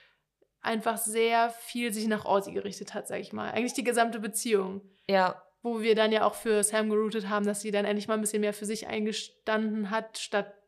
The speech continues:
Speaker 1: sich immer nur nach Ozzy zu richten.
Speaker 2: Mhm.
Speaker 1: Ozzy war einfach die kindischste Person von allen. Und ich will Ozzy gar nicht so trashen. Ich bin mir sicher, dass Ozzy eine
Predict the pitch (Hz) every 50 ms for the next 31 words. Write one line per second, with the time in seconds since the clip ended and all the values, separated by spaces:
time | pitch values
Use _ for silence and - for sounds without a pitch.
0 | _ - 202 202 196 196 - 208 208 202 208 202 202 202 - 208 208 202 202 208
1 | 202 - - 196 180 - - - 208 202 190 208 196 202 208 208 - - _ _
2 | _ _ _ _ _ - - 208 214 214 208 226 226 202 208 202 202 202 208 202
3 | 208 202 202 202 - 208 208 208 208 208 208 208 - - 220 214 214 208 208 -
4 | 202 196 202 196 - - 226 202 202 196 202 196 - 202 190 - - 185 185 190
5 | 202 196 - - - - - 226 240 247 - - - - - _ _ - 226 208
6 | - 247 254 233 - 233 240 247 240 233 233 226 - 233 202 190 - - - -
7 | 226 220 220 - 214 202 202 196 196 202 202 - - 226 220 226 208 233 240 -
8 | 254 226 220 214 208 208 - - 208 208 196 214 208 208 208